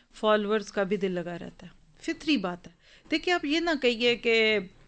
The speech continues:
ये तो शख्सियत परस्ती है, फिर ये तो कब तक, ये कोई बच्चे हैं या बड़े हैं, लेकिन आप अपने घर पे देख लीजिए, माँ बाप साथ लग जाए तो बच्चे सारे काम शुरू हो जाएंगे।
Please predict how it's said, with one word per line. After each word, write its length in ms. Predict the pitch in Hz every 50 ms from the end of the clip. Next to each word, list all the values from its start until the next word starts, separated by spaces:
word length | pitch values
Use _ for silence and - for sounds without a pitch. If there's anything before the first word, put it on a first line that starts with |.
| - - _ _ _ _ _ _ _ _ -
ये 120 | 240 220
तो 160 | 214 214 226 208
शख्सियत 520 | 202 214 208 - - 214 214 214 202 202
परस्ती 420 | - 208 208 202 - - 208 202 202
है, 240 | 196 196 196 202 196
फिर 240 | 202 208 196 165
ये 140 | 180 202 196 190
तो 160 | 190 202 190
कब 240 | 190 202 196 180 180 -
तक, 140 | 214 202 185
ये 80 | 202 196
कोई 140 | 196 208 202
बच्चे 320 | 190 190 196 - - 202
हैं 180 | 202 202 196 196
या 120 | 190 202 196
बड़े 260 | 175 185 180 180 185
हैं, 180 | 196 202 196 196 - - - - - _ -
लेकिन 260 | 262 285 285 311 285
आप 200 | 294 285 285 285
अपने 260 | 262 - - 269 285
घर 160 | 247 226 247 233
पे 160 | 240 320 339
देख 240 | - 320 269 - -
लीजिए, 320 | 214 202 - 190 180 175 175 - _ _ - -
माँ 220 | 220 220 214 220
बाप 140 | 208 240 247
साथ 280 | 240 - 226 220 - 247
लग 140 | 247 240 214
जाए 100 | 262 269
तो 100 | 262 233
बच्चे 240 | 233 220 - 262
सारे 220 | 247 277 277 294 285
काम 200 | 277 247 220 220
शुरू 200 | - 214 190 196
हो 60 | 190
जाएंगे। 300 | 175 180 175 170 170 170